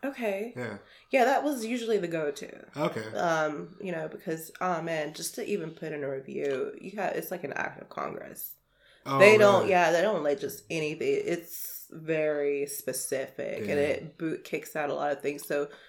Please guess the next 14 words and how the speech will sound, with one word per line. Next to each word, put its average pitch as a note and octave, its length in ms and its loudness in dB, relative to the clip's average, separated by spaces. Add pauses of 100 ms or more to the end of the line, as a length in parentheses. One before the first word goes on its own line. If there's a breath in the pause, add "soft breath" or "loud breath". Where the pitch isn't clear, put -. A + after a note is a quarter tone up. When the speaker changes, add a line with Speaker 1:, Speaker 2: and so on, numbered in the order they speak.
(300 loud breath)
Speaker 1:
you A#3 200 -8
have A3+ 120 -4
to - 80 -2
be D#3 140 -4
a C#3 60 0
legitimate C#3 760 -2
reviewer, - 640 -6
'cause D3 360 -6
if - 140 -8
not, F3 240 -4
they'll G3+ 160 -2
boot D3 160 -2
it C3 100 -6
out. - 360 -10